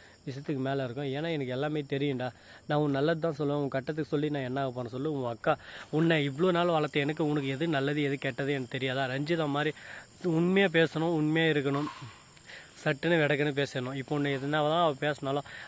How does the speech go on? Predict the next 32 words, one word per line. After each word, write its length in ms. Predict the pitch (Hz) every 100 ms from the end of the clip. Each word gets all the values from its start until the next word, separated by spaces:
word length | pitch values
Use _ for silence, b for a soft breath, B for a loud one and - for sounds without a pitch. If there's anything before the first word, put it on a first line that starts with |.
| -
ஆனா 160 | 151 175
உண்மையா 300 | 151 165 175
இருக்கல்ல, 300 | 151 139 143
எந்த 200 | 143 143 160
ஒரு 120 | 143
பொய்யும் 300 | 143 139 151
சொல்ல 180 | 135 131
மாட்டா, 260 | 127 123 135
யாருக்காகவும் 500 | 131 139 156 147 151
எதுக்காகவும் 400 | 135 139 143 139
மாத்தி 220 | 127 135
பேச 180 | 135 127 127
மாட்டா. 200 | 123 139 B B B 147
இதே 280 | 151 165 170
இவளை 220 | 156 160
பாரு, 240 | 147 160 151
எப்படியெல்லாம் 420 | 127 135 139 147
பொய் 180 | 147 143
சொல்லணும், 400 | - 131 131 143
எப்படியெல்லாம் 420 | 127 127 131 139
கேவலமான 500 | - 135 139 139 139
வேலை 200 | 135 127
செஞ்சுன்னு, 340 | 123 127 131 147 B B B -
சீ, 140 | 190 170 143
எதுக்கு 280 | 147 175
இந்த 160 | 185 156
பொழப்புன்னு 460 | - 147 147 165 -
சொல்லிட்டு 260 | 143 131
தெரியல. 240 | 139 135 135 B B B B B - -
இந்த 140 | 139
மாதிரி 200 | 135 175
பொழப்புக்கெல்லாம் 600 | - 165 170 156 165 165